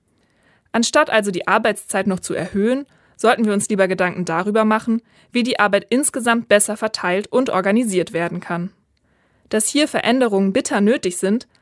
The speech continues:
zeigen nicht zuletzt die Streiks und die Personalflucht in der Pflege und an den Flughäfen. Der Wohlstand einer Gesellschaft hängt nicht nur von der Menge der bezahlten Arbeitsstunden ab, sondern auch von der Qualität der Arbeit selbst,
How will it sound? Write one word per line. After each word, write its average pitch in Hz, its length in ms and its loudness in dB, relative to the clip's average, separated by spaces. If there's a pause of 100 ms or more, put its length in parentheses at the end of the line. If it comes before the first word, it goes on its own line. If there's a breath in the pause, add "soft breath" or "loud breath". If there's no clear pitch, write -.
(120)
zeigen 202 300 2
nicht 254 200 -2
zuletzt 220 360 0
die 240 60 -6
Streiks - 500 -2
und 240 220 -4
die 226 60 -4
Personalflucht 208 800 -2
in 220 140 -2
der 247 100 0
Pflege 202 420 -2
und 185 220 -2
an 185 100 -4
den 220 120 0
Flughäfen. - 720 -8 (920)
Der 196 220 0
Wohlstand 247 340 4
einer 208 200 0
Gesellschaft 196 680 -2 (200)
hängt 220 220 0
nicht 262 220 0
nur 226 100 -2
von 208 140 0
der 190 120 2
Menge 214 280 4
der 185 140 0
bezahlten 196 500 -2
Arbeitsstunden 180 680 -2
ab, - 220 -8 (360 soft breath)
sondern 220 280 2
auch 208 160 2
von 220 140 0
der 220 80 2
Qualität 233 520 -2
der 240 120 2
Arbeit 233 260 0
selbst, 202 520 0